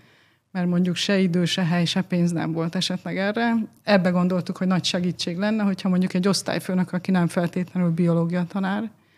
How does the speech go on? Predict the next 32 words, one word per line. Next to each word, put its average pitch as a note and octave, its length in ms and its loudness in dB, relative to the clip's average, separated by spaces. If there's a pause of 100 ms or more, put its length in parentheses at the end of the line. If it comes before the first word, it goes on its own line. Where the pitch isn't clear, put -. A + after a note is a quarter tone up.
(380)
akkor F#3 240 -4
tudjon F3 300 4
valamihez E3 500 4
nyúlni, G3 720 2
csak - 180 -6
nézzék F3 440 2
meg F3 140 2
mondjuk E3+ 340 4
a F3 300 0
mi F#3+ 120 4
kis - 240 0
rövid, F3 380 4
rövid F3+ 260 4
videóinkat, A3 640 0
és G3 120 -4
utána F#3+ 260 -4
beszélgessenek E3+ 960 -6
róla. F3 320 -8 (420)
Tehát F#3 120 -6
ez F#3+ 100 4
az F3 120 0
egyik F#3 280 2
nagy G#3 180 0
témakör. A3+ 720 -2 (760)
Abszolút F#3 480 2
hiánypótló E3+ 580 0
lenne, F3 260 -6
hogyha F#3 260 -4
ebből F3+ 260 0
lenne F3 280 0
egy F3+ 320 -4
online, F3 460 2